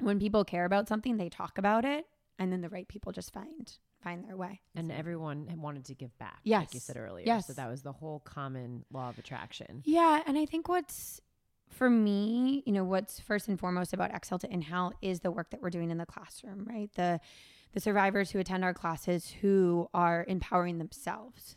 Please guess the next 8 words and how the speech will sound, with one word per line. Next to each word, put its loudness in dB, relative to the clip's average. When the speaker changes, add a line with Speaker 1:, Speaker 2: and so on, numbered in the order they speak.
Speaker 1:
through 2
this -8
work. 0
But 0
the 0
secondary 2
benefit 0
that 2